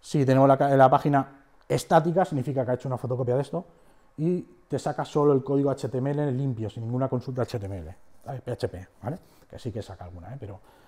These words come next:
pero puedes no cachear algunas consultas, ¿eh? Pero al menos te saca un de esto y puedes, y puedes cargar en una página que tarda en tres segundos, cargarla en un segundo. Ya no va bien. Digo, "Ostras, pues mira, ya no va bien, ya vamos, estamos dentro de tiempo", ¿vale? Esto es lo que significa la caché, ¿vale?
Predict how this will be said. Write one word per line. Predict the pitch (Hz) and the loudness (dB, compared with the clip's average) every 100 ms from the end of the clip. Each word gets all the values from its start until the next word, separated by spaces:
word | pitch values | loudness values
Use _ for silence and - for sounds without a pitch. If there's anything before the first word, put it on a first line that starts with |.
| _ | _
pero | - 92 | -16 -8
puedes | 113 - | -8 -8
no | 117 117 | -8 -6
cachear | - - 104 101 | -8 -10 -10 -8
algunas | 92 92 | -10 -14
consultas, | - 104 92 - 104 | -16 -20 -18 -18 -14
¿eh? | 196 - _ _ _ _ - | -16 -18 _ _ _ _ -2
Pero | 143 196 214 - | 2 2 0 -8
al | 120 | -4
menos | 127 143 | -4 -2
te | |
saca | 147 143 143 | -2 2 2
un | 123 | 2
de | 107 | 0
esto | - | -6
y | 110 | -2
puedes, | 123 123 131 - | 2 2 0 -4
y | 123 | -4
puedes | 110 131 131 | 2 2 2
cargar | 139 147 | 2 4
en | 127 | 4
una | 117 | 2
página | 147 123 | 0 -2
que | 104 | -2
tarda | 113 127 | 2 2
en | 139 | 2
tres | 135 | -2
segundos, | 156 160 165 190 - - _ | -2 0 0 0 -4 -20 _
cargarla | 120 120 143 143 | -6 0 2 2
en | |
un | 127 | 0
segundo. | 104 101 127 98 - - - | -4 -4 -4 -6 -12 -20 -12
Ya | 107 | -10
no | 104 | -10
va | 82 | -12
bien. | - 190 - _ | -14 -16 -18 _
Digo, | 113 117 | -16 -12
"Ostras, | 165 107 - | -12 -14 -10
pues | 120 | -8
mira, | 104 | -8
ya | 98 120 | -6 -4
no | |
va | 123 | -2
bien, | 104 101 | -4 -6
ya | 117 | -6
vamos, | 127 | -6
estamos | 127 131 123 | -6 -6 -4
dentro | 110 110 | -2 -2
de | 92 | -4
tiempo", | 95 87 85 _ _ - - _ | -8 -10 -16 _ _ -20 -20 _
¿vale? | 104 120 - _ _ _ - - | -10 -8 -10 _ _ _ -20 0
Esto | 185 | 4
es | |
lo | 143 | 4
que | 123 | 4
significa | 123 113 101 | 0 0 -2
la | 92 | -2
caché, | - 98 - _ _ - | -10 -16 -20 _ _ -14
¿vale? | 123 | -12